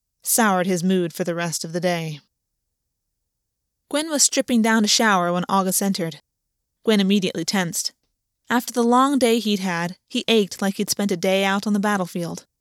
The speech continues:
He'd only sat and stood and talked, mostly listened, in the court. Albion and Criel had drawn him out into multiple group conversations,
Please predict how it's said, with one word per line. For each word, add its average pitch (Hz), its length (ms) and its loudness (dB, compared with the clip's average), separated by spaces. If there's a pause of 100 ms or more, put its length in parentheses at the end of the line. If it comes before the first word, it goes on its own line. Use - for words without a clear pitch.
(420)
He'd 226 160 2
only 214 260 4
sat 190 540 0
and 196 140 2
stood 190 400 2
and 208 140 0
talked, 214 440 -2 (280)
mostly 190 380 -2
listened, 185 480 -4 (400)
in 202 80 0
the 202 80 0
court. - 380 -2 (680)
Albion 202 480 2
and 196 80 0
Criel 196 400 2
had 208 100 0
drawn 196 260 2
him 202 120 2
out 196 220 0
into 214 180 0
multiple 220 460 0
group 208 240 -2
conversations, 185 800 -2